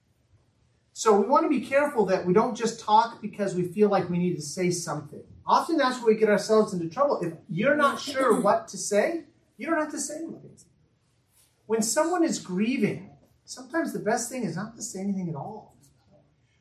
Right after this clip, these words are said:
When somebody is confused and they bring their confusion to you, they say, "Here's my problem," and you don't know what the solution is, don't make something up. Just say, Whoa, wow, we need to pray for wisdom on that.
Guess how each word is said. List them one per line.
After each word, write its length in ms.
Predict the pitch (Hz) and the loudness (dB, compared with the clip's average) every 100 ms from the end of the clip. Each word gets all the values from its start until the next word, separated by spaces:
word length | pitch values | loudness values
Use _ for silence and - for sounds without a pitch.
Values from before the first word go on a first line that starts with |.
| - | -4
When 120 | 202 | 0
somebody 400 | - 302 339 339 | 2 4 6 6
is 140 | 320 - | 4 2
confused 680 | 262 226 247 277 311 320 262 | -6 -6 0 6 8 6 4
and 100 | 214 | 0
they 80 | |
bring 280 | 170 220 311 | 0 -2 0
their 140 | 311 - | 0 2
confusion 680 | 220 - 254 311 330 277 | 0 2 6 6 6 2
to 80 | - | -2
you, 180 | 302 277 | -2 4
they 140 | 208 | 4
say, 180 | 185 202 | 4 2
"Here's 300 | 185 302 311 | 0 0 0
my 160 | 233 160 | 2 0
problem," 540 | - 240 403 320 - - - | 0 2 2 2 -4 -8 0
and 200 | 190 180 | 4 6
you 180 | 254 | 6
don't 180 | 349 349 | 8 6
know 80 | 339 | 6
what 140 | 339 | 4
the 60 | - | 2
solution 500 | - 330 330 330 339 | 0 2 2 0 -2
is, 180 | 339 - | -2 2
don't 200 | 233 - | 4 4
make 160 | 359 359 | 6 4
something 420 | - 247 220 175 | 2 0 0 0
up. 240 | 226 - _ _ _ _ _ _ | -2 -8 _ _ _ _ _ _
Just 220 | 240 226 | -6 0
say, 140 | 196 143 | 2 2
Whoa, 320 | 214 175 - | 2 0 -4
wow, 260 | 151 165 - _ - - - - - - - _ - | -10 -12 -14 _ -20 -20 -20 -20 -20 -20 -20 _ -8
we 100 | 214 | -4
need 160 | 240 - | -4 -4
to 60 | |
pray 160 | 170 160 | -6 -8
for 100 | 110 | -4
wisdom 360 | - - - | -6 -6 -12
on 120 | - - | -16 -18
that. 160 | - | -20